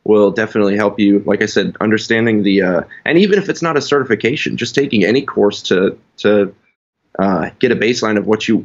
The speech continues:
want to learn. I mean, that'll, that'll, uh, that'll help you pick. You know, you don't wanna, you don't wanna drop, you know, a lot of these certifications can, can get pricey. You don't wanna spend a ton of money and kind of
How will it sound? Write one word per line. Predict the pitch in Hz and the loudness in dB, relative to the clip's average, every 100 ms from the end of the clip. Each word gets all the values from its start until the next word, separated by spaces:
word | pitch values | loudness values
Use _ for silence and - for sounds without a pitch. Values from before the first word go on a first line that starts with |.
| - 113 | -4 -2
want | 117 - | -2 0
to | 101 | 0
learn. | 110 - - _ _ 101 | 0 -4 -8 _ _ -4
I | |
mean, | 113 | -2
that'll, | 113 131 110 - _ _ | 0 0 -2 -8 _ _
that'll, | 60 - - 127 117 107 | -10 -8 -4 0 2 2
uh, | 101 101 98 _ - | 2 0 -4 _ -4
that'll | 131 | -2
help | 120 113 | 0 -2
you | 110 | -2
pick. | 113 147 - - - | -2 -4 -6 -12 -6
You | 110 | -2
know, | 110 | 0
you | 120 | 0
don't | 135 | 0
wanna, | 127 113 95 _ _ _ | 0 0 -4 _ _ _
you | 131 | -2
don't | 131 | 0
wanna | 131 110 | 0 0
drop, | 110 117 117 - _ _ _ _ - | 0 0 0 -4 _ _ _ _ -8
you | 104 | -6
know, | 87 | -4
a | 87 | -2
lot | 113 127 | 0 2
of | |
these | 120 113 | 0 0
certifications | 117 98 - 107 - 113 - | -2 -2 -4 -4 -4 -8 -6
can, | 90 95 - | -4 -4 -6
can | - 92 | -6 -2
get | 87 - | -2 -2
pricey. | - 98 - - 90 | -2 -2 -2 -6 -4
You | 113 | -2
don't | 127 | 0
wanna | 110 | 0
spend | 101 - 110 107 104 - _ _ - | -2 -2 0 0 -2 -8 _ _ -8
a | - | -4
ton | 120 117 | -2 0
of | |
money | 107 117 117 104 - | 2 2 0 0 -4
and | 98 98 95 | -2 -2 -2
kind | 117 | -2
of | 107 | -2